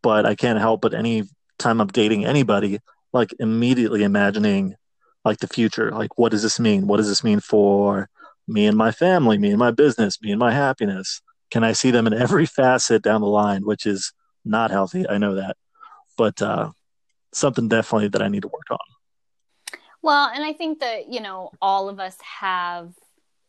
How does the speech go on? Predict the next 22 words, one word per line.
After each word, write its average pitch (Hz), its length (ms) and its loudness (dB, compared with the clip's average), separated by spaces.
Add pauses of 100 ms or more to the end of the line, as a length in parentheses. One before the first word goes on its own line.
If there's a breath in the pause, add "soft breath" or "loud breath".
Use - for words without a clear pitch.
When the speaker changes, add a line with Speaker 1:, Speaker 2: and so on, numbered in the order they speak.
Speaker 2:
you 190 120 -14
know, 175 180 -14
things 185 560 -10
that 151 120 -8
we 190 140 -4
have 185 340 -8
to - 160 -14
unlearn 180 800 -10 (460)
Speaker 1:
Yeah. 120 220 -2 (120)
Speaker 2:
in 196 300 -6
order 196 480 0
to 185 760 -8 (300)
kinda 202 320 -8
live 180 600 -4
as 180 160 -4
our 175 160 -4
most 180 460 -12
authentic 175 680 -8
self. 175 440 -8 (100)
We 214 220 -6 (100)
all 196 300 4
have 180 320 -6